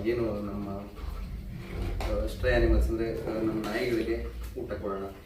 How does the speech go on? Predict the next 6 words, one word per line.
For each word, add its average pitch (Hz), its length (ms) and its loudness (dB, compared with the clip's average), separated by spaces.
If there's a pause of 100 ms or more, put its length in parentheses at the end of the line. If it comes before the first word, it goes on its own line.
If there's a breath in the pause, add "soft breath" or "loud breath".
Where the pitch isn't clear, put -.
(180)
ಇನ್ನೂ 156 160 8
ಬೇರೆ 170 240 10
ಬೇರೆ 180 260 8
ಪ್ರಾಜೆಕ್ಟ್ಸ್ - 640 4 (340)
ಇದೆ 170 220 12
ತಲೆಯಲ್ಲಿ, - 540 8